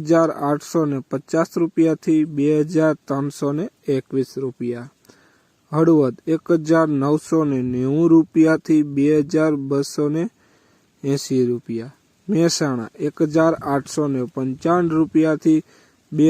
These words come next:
હજાર બસો ને છત્રીસ રૂપિયા. ડીસા એક હજાર આઠસો ને પંદર રૂપિયાથી બે હજાર ત્રણસો ને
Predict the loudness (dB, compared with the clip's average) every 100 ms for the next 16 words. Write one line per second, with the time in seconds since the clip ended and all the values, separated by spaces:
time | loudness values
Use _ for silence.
0 | 4 4 2 2 0 -2 -2 -2 -4 -2
1 | -4 -8 _ _ -10 -4 -4 -2 -4 -2
2 | -4 -8 -8 -8 -8 -12 _ _ _ _
3 | _ _ _ _ _ _ _ _ _ _
4 | _ _ _ _ _ _ _ 0 0 2
5 | -2 -6 -10 _ _ _ _ _ -4 0
6 | 0 2 2 2 0 -4 -4 -4 -2 0
7 | 0 -2 -4 -10 _ _ _ -2 4 6
8 | 6 4 4 4 4 2 2 2 0 -2
9 | 2 4 2 2 2 2 -2 -6 -4 -4
10 | -4 -2 0